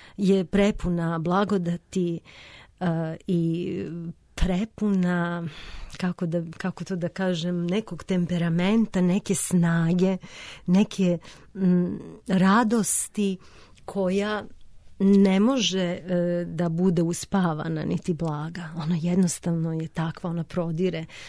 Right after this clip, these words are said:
u dušu, tako da mi je Stefanida još ostala još dublje urezana posle toga kada sam pročitala. A, onda sam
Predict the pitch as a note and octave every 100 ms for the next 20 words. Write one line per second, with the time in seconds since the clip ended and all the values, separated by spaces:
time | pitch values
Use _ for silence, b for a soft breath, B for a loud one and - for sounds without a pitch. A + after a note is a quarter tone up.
0 | B - E3 D#3 G3 G#3+ - F#3+ F3+ G3
1 | G#3+ G3+ F#3+ F#3 - G3 - F#3+ F#3+ G3+
2 | A#3 A3 A3 - G3 F#3+ - C4 B3 G3
3 | F3 B B B B B B B B B
4 | B B - - - G#3+ A#3 A#3 F3+ A3
5 | F3 D#3+ E3 D#3 F3+ E3+ E3+ E3 D#3+ D#3+
6 | F#3+ F#3 - F3 D#3 D#3 B - F#3+ E3+
7 | E3 - F3+ E3+ F#3+ F#3 E3+ - F3 F3+
8 | - - E3 D#3 D3+ B B - G3 F#3+
9 | F#3 G3 F#3+ E3 - F#3 F3+